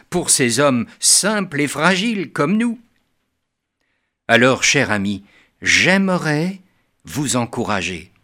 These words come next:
Vous pouvez transformer l'épreuve actuelle que vous traversez en une possibilité pour Dieu de se faire connaître à vous. Essayez d'arrêter de vous plaindre, de vous morfondre,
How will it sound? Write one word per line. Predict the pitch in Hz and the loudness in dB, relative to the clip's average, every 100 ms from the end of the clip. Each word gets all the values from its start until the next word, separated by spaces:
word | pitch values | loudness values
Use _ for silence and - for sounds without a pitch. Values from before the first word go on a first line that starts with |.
| _ _ _ _ _ _ _ _ - | _ _ _ _ _ _ _ _ -6
Vous | 180 | -4
pouvez | 185 226 233 202 | -2 0 2 2
transformer | - - 226 277 254 - - 170 156 143 131 | 0 -2 2 2 2 0 2 2 2 2 2
l'épreuve | 135 185 196 - - 160 127 110 - | 2 2 0 -2 0 2 0 -2 -2
actuelle | 190 196 - - 170 147 120 104 | -2 -2 -6 -6 0 0 0 -2
que | 156 | -4
vous | 123 120 | -2 -4
traversez | - 170 170 123 117 - - 247 - - - _ _ _ | -4 -2 -2 -2 -2 0 0 -2 -6 -20 -20 _ _ _
en | 147 170 | 2 4
une | 180 160 | 2 0
possibilité | - - 269 233 226 202 190 185 - 147 | -6 -4 0 2 2 0 -2 -4 -4 -4
pour | - - 104 92 | -4 -4 -6 -6
Dieu | 78 90 147 175 208 - _ _ - | -10 -4 0 0 -2 -12 _ _ -8
de | 135 | 0
se | 127 120 | 2 2
faire | 107 - 156 - - | -2 -4 -6 -8 -8
connaître | 131 107 131 - - | -4 -2 -4 -6 -6
à | 98 | -6
vous. | 78 87 98 - _ _ _ _ _ _ _ _ - - | -6 -12 -14 -16 _ _ _ _ _ _ _ _ -12 -2
Essayez | 208 - 226 220 170 147 117 | 2 2 2 0 0 0 0
d'arrêter | 87 135 139 131 123 - 113 | 0 0 0 -2 -4 -2 -2
de | 87 98 | 0 -4
vous | 98 | -8
plaindre, | 95 - 110 110 104 92 - 95 | -12 -4 0 0 0 -4 -8 -6
de | 117 | -6
vous | 113 143 | -4 -2
morfondre, | 113 135 - - - 120 104 92 - | 0 -2 -2 -10 -4 -4 -4 -8 -14